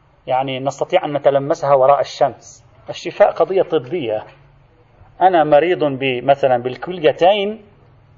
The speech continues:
شفاء هو أن أشفى، ليست قضية سرية، ليست قضية غيبية. إذن هل يمكننا، سيأتي الإشكال الآن، هل يمكننا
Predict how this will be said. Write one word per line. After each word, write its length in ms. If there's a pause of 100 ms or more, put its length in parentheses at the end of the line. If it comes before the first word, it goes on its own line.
(240)
شفاء 480
هو 140
أن 320
أشفى، 340 (360)
ليست 300
قضية 220
سرية، 680
ليست 240
قضية 260
غيبية. 520 (1200)
إذن 320 (500)
هل 240 (100)
يمكننا، 680
سيأتي 300
الإشكال 340
الآن، 220
هل 260
يمكننا 640